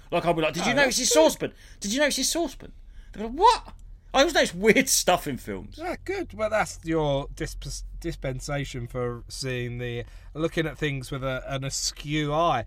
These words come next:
Speaker 1: Through my
Speaker 2: Like
Speaker 1: legs.
Speaker 2: the moon.
Speaker 1: Yeah.
Speaker 2: <laughs> And your movies.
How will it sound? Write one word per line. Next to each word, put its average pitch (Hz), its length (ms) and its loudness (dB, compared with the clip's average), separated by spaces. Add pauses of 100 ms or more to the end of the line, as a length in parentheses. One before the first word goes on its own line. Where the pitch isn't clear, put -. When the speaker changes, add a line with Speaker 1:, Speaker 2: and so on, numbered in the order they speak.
(120)
Speaker 1:
Through 156 300 4
my 220 180 12
Speaker 2:
Like 202 220 6
Speaker 1:
legs. - 140 -2
Speaker 2:
the 202 120 2
moon. 175 400 -2 (340)
Speaker 1:
Yeah. 262 300 6 (200)
Speaker 2:
<laughs> - 240 -6
And 214 220 0
your 247 120 2
movies. 254 1080 -4